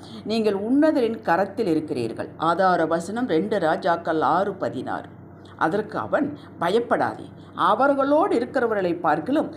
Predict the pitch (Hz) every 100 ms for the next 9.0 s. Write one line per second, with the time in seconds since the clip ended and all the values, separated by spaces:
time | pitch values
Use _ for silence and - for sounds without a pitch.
0 | - - 175 185 226 254 214 180 180 156
1 | 143 156 180 180 180 202 196 180 123 120
2 | - - - - - - - - - 196
3 | 277 302 320 294 247 175 185 180 143 143
4 | 113 - 123 - - - 208 - 269 339
5 | 339 233 - 320 320 254 190 165 147 147
6 | 147 247 277 - - - 233 - 370 330
7 | 294 247 220 175 202 220 190 160 156 247
8 | 180 254 202 160 151 139 120 208 160